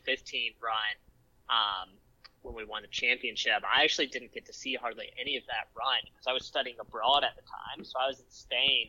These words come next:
and, you know, most of the games on Spanish time were starting so late,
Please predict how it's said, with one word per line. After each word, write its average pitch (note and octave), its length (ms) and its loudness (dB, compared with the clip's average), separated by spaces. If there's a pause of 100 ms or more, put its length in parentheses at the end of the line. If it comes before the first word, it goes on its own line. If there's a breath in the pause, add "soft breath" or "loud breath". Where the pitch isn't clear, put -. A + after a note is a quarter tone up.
and, - 200 -20 (440)
you C3+ 120 -4
know, A2 240 -4 (120)
most C#3+ 160 -2
of - 60 -14
the C#3+ 80 -4
games C3+ 480 0
on A#2 140 -10
Spanish - 560 -4
time A2 340 -4
were A2+ 100 -12
starting A#2 380 -2
so A#2 240 -4
late, A2+ 380 0